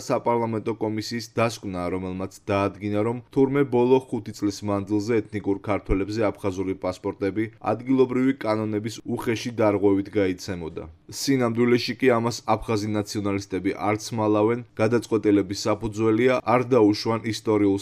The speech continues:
სამურზაყანოში ეთნიკური ქართველების გამრავლება მოძლიერება, არ დაუშვან გალის რაიონში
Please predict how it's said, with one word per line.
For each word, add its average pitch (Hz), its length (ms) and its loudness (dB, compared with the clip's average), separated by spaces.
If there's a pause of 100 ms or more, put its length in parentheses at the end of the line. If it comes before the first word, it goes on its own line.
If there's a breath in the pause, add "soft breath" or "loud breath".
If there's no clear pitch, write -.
სამურზაყანოში 101 880 -2 (140)
ეთნიკური 110 640 0
ქართველების 104 680 0 (140)
გამრავლება 110 640 4
მოძლიერება, 95 800 0 (180)
არ 120 180 2 (140)
დაუშვან 110 480 2
გალის 98 380 0 (100)
რაიონში 95 480 -2